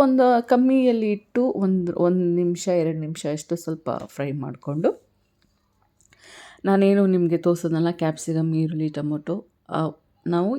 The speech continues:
ಇದಕ್ಕೇನೆ ಹಾಕೋಬೇಕಾಗುತ್ತೆ. So ನಾನು ಸ್ವಲ್ಪ ಇದಕ್ಕೆ ಗರಂ ಮಸಾಲ ಆ್ಯಡ್ ಮಾಡಬೇಕಾಗಿತ್ತು.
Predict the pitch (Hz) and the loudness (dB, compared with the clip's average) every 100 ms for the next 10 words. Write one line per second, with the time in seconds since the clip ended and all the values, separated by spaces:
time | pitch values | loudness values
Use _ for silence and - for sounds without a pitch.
0 | 190 170 175 175 214 185 151 151 139 - | -2 -2 -4 -4 -4 -4 -6 -6 -8 -8
1 | 135 139 135 - 294 - _ - - - | -8 -8 -10 -8 -8 -10 _ -20 -20 -20
2 | _ - 220 - 226 233 220 220 220 254 | _ -10 -6 2 2 2 0 -2 -2 -2
3 | 254 240 208 208 214 180 180 220 220 208 | -2 0 0 0 0 0 -2 0 -2 -6
4 | 196 170 135 160 160 151 156 151 151 147 | -6 -6 -6 -4 -4 -4 -6 -4 -4 -4